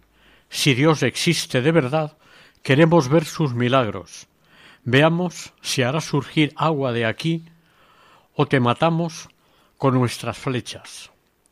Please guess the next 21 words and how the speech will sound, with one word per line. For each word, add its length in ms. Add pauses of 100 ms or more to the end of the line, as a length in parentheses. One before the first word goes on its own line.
(1160)
Ante 300
las 160
amenazas, 840 (440)
Bolaños 760 (580)
exploró 560
la 140
tierra 380
con 200
su 160
bastón. 500 (640)
Después 640
levantó 600
sus 320
ojos 360
al 120
cielo 440 (360)
para 220
rezar 580 (140)
y 140
dijo: 440 (1300)
"Muevan 640